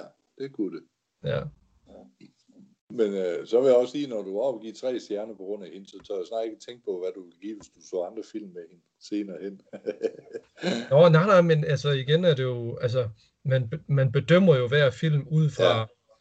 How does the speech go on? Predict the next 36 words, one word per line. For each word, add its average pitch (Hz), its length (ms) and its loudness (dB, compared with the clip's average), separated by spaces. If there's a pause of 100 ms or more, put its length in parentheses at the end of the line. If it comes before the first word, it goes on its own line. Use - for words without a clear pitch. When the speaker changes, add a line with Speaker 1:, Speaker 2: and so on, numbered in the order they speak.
(460)
Speaker 2:
altså, 117 380 2 (220)
omstændighederne 123 1000 0
og 110 140 -2
sådan 120 200 -4
noget. 120 300 2
Altså, 113 440 -4
det, 127 380 0 (180)
det 147 120 6
synes 139 220 4
jeg. 127 180 6 (340)
Så 120 200 4
hvor 131 120 4
mange 156 260 6
stjerner 151 240 6
vil 127 100 -6
du 151 80 2
give 156 120 0
den? 143 180 -6 (260)
Speaker 1:
Jamen, 120 340 0
jeg 131 120 4
har 143 200 0
det 117 140 -6
så 123 160 -8
sådan, 123 320 -6
at 95 160 -12
jeg, 107 320 -2
jeg, 107 360 -4
jeg 107 140 -8
siger, 123 360 -6
at, 95 180 -8
øh, 90 680 -8 (380)
en 127 200 -8
person 117 360 -6
kan 107 100 -4
ikke 127 200 -4
bære 95 220 -2